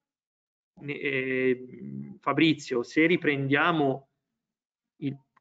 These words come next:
quel, quei, quei documenti relativi al percorso partecipativo a cui fai riferimento, magari invece che uno di lavatoi ne può fare anche due e magari alla prossima commissione,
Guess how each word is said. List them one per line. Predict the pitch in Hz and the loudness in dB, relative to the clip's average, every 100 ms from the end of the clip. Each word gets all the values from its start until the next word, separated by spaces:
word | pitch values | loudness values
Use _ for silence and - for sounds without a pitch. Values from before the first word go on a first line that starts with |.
| _ | _
quel, | - 143 135 | -2 0 -2
quei, | - 143 135 | 0 2 2
quei | - 139 | 0 -2
documenti | 147 139 147 165 165 | 0 0 2 2 4
relativi | 139 131 - 156 147 | 4 4 2 4 4
al | 135 | 4
percorso | 135 135 151 151 139 | 0 2 0 0 -4
partecipativo | 139 139 - 139 127 156 147 | -4 -4 -10 -6 -2 2 2
a | 139 | 2
cui | 143 | 0
fai | 143 135 | 2 2
riferimento, | 131 135 127 123 113 - 120 123 127 _ _ _ _ _ _ | 2 2 2 0 -4 -8 -6 -6 -8 _ _ _ _ _ _
magari | - 131 175 196 | -4 2 2 4
invece | 156 135 147 151 147 | 2 0 -2 -2 0
che | 147 | 2
uno | 156 185 170 | 4 4 2
di | 143 | 0
lavatoi | 135 135 143 175 | 0 0 2 2
ne | 156 | 2
può | 139 | -2
fare | - 135 | -2 -2
anche | 135 131 | -2 0
due | 156 190 143 120 - | 4 6 4 2 -6
e | 135 | -8
magari | 139 139 170 165 - _ _ _ - | -4 0 2 2 -2 _ _ _ -10
alla | 139 131 | -6 0
prossima | 165 165 - 165 151 | 2 2 2 -2 2
commissione, | 170 160 165 147 - 190 190 160 139 | 2 2 0 -2 2 4 6 2 -2